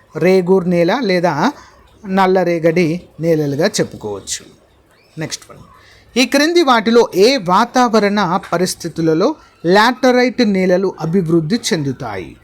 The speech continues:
లాటరైట్ నేలలు ఆప్షన్ ఏ అండి, తడి ఉష్ణమండల వాతావరణంలో లాటరైట్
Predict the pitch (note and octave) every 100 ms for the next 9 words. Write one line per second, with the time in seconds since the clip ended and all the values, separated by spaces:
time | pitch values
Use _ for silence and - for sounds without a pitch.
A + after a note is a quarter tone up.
0 | D#3 F3 F3 F3+ E3+ F3 F3 D3 B2 F#2+
1 | F2 C2 _ _ _ _ _ _ - -
2 | - E3 D3+ D3 B3 D4+ - - _ -
3 | A#3 B3+ D4 - G#3 - B3+ A#3+ A3+ G#3
4 | A3 G3 F3 F3+ G3 F#3+ F3+ F3 E3+ E3
5 | E3+ A#2 F#3+ E3 F#3+ G#3+ A#3+ A3 -